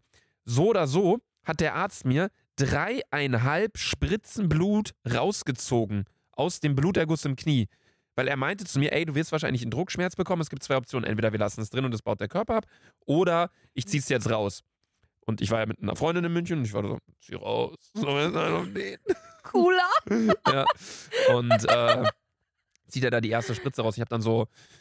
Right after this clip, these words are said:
Speaker 1: ich lag so und dann hab ich so einmal geguckt. Ich so, „Oh, ist schon viel.“ Und er so, „Ja, die erste ist jetzt durch.“ Ich so, „Die erste von wie viel?“ Ich dachte so, „Zwei.“ Der so, „Ja, von drei, vier.“ Ich so, „Pff, was?“ Und dann hat er mir schlussendlich fünfzig Milliliter, äh, Blut rausgezogen. Fünfzig Milliliter hört sich nicht viel an,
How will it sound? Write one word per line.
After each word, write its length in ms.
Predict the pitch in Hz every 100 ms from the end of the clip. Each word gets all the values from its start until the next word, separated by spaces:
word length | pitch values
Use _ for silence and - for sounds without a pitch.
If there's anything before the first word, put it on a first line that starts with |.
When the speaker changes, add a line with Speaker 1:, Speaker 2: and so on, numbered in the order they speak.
| _
Speaker 1:
ich 100 | -
lag 160 | 123 -
so 120 | 127
und 80 | 117
dann 80 |
hab 60 | 107
ich 60 | -
so 80 |
einmal 160 | 107 117
geguckt. 260 | 117 269 277
Ich 100 | -
so, 140 | -
„Oh, 220 | - - 202
ist 160 | - -
schon 220 | - 453 151
viel.“ 260 | 180 175
Und 80 | 131
er 80 | 120
so, 80 | 135
„Ja, 200 | 220 165
die 100 | 151
erste 240 | 170 -
ist 100 | 151
jetzt 180 | 135 120
durch.“ 140 | 123
Ich 60 | 101
so, 100 | 120
„Die 120 | 110
erste 280 | 143 196 196
von 180 | 156 127
wie 100 | -
viel?“ 180 | 185
Ich 80 | 143
dachte 160 | 110 -
so, 60 |
„Zwei.“ 200 | 110 127
Der 80 | 110
so, 60 | 101
„Ja, 140 | 113
von 160 | 123 120
drei, 200 | 113 120
vier.“ 180 | 127 156 - - - - -
Ich 60 | -
so, 40 | -
„Pff, 260 | 123 - - - -
was?“ 180 | -
Und 40 | 120
dann 60 | 123
hat 80 | 131
er 60 |
mir 100 | 123
schlussendlich 380 | 117 123 135 131
fünfzig 600 | - 160 196 - - 165
Milliliter, 640 | 135 151 143 120 - 131 214 _ _ _ _ _
äh, 160 | 120 117
Blut 320 | 139 220 196
rausgezogen. 540 | 104 101 110 - 104
Fünfzig 240 | 131 202 156
Milliliter 380 | 208 196 185 147
hört 120 | 190
sich 100 | 170
nicht 140 | 170
viel 160 | - 123
an, 240 | 180 185